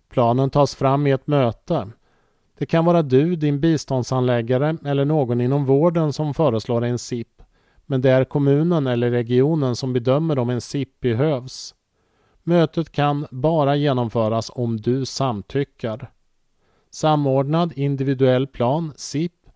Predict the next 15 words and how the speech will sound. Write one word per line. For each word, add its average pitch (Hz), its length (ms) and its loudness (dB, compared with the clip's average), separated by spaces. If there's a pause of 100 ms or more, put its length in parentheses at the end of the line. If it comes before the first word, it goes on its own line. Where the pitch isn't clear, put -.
(280)
utformas 139 720 0
utifrån 123 480 -2
dina 123 340 -2
behov 127 440 -2 (480)
och 151 160 -2
ska - 140 -2
göra 139 240 4
det 143 80 2
tydligt 135 520 -2
vem 143 320 0
som 151 180 -4
ansvarar 113 560 0
för 131 160 -2
olika 104 460 -2
stödinsatser. 123 1040 -4